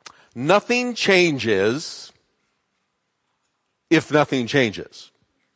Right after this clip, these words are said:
Think about your life. Think about your relationships. Think about your walk in the Lord, which is our emphasis. Your spiritual health.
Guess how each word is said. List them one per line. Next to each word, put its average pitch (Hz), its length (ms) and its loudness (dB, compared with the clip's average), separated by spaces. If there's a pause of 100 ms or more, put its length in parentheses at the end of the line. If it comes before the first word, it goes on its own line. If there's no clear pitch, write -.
(1700)
Think 95 160 -8
about 113 240 0
your 175 120 -4
life. 131 460 0 (1300)
Think 80 140 -20
about 110 260 -2
your 147 80 -6
relationships. 127 760 -2
Think 110 160 -6
about 135 220 -4
your 131 80 -8
walk 123 380 -2
in 120 60 -8
the 110 80 -4
Lord, 110 360 -2
which 101 180 -12
is - 80 -14
our 92 140 -8
emphasis. 95 680 -12 (1200)
Your 101 120 -10
spiritual 120 720 -6
health. 95 500 -10